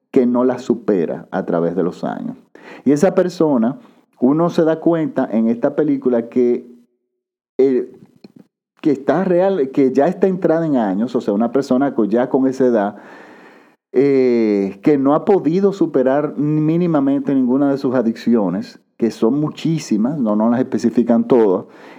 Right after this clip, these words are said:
y que su vida es un desastre, ha sido un destra-, desastre, fue un desastre en el pasado, en el presente, en el futuro. Y esto no lo vemos necesariamente en su forma física.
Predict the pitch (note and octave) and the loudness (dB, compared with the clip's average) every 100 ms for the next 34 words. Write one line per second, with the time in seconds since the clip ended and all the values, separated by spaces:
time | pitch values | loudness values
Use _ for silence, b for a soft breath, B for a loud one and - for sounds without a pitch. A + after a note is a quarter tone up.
0 | B D3 - D#3+ E3 D3+ F#3+ G3 G3 F#3+ | B -2 0 0 2 4 2 2 0 0
1 | E3+ D3 C#3+ E3+ E3+ - C#3 - F3 E3+ | 0 0 0 0 -2 -2 -4 0 0 2
2 | D#3 D3 C3 B2+ C3 - D3+ D3 D3 A#2+ | 0 0 0 0 -2 -2 0 0 -2 -4
3 | - E3 F3 - D#3 D#3 D#3+ D#3+ D#3 D3 | 0 0 0 0 -2 -2 -2 -4 -2 -2
4 | B2+ C#3 C3+ D3 D3+ C3+ C#3+ C#3 A#2+ B2 | -2 0 0 2 0 0 0 0 0 -2
5 | A#2+ C3+ D3 E3 B2+ C#3 C3 C#3 C3+ A#2 | 0 -2 -2 -2 0 0 0 -2 0 2
6 | B2 C#3 F3 G#3 B3+ B3 A#3 A#3+ G3+ G#3 | 2 2 0 2 0 0 0 0 0 0
7 | G3+ F3+ D#3+ D3+ D#3 D#3+ D#3+ D#3+ D#3+ C#3+ | 0 -2 -4 -4 -2 -2 -4 -4 -4 -4
8 | B2 C3 D3 C#3+ F3 F3+ C#3 - - | -2 -2 0 -2 -2 -2 -4 -6 -8